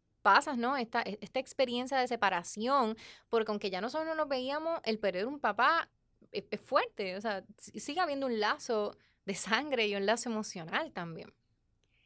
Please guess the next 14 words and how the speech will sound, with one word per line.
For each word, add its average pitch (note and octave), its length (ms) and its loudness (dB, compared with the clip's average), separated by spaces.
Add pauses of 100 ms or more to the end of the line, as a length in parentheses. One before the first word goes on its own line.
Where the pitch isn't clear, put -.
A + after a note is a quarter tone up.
(260)
Pero C#4+ 180 8
la C#4+ 80 8
aceptación C#4+ 600 -2
comenzó F4 920 2 (680)
cuando C4 560 2
yo C#4+ 680 0 (1200)
empecé C4+ 840 2 (380)
a B3 260 2 (120)
validar, A#3 840 0 (1300)
a A3+ 100 8
entender A3+ 960 0 (1080)
y A#3+ 240 -2
aceptar G3+ 1200 0 (1500)
que A#3+ 320 2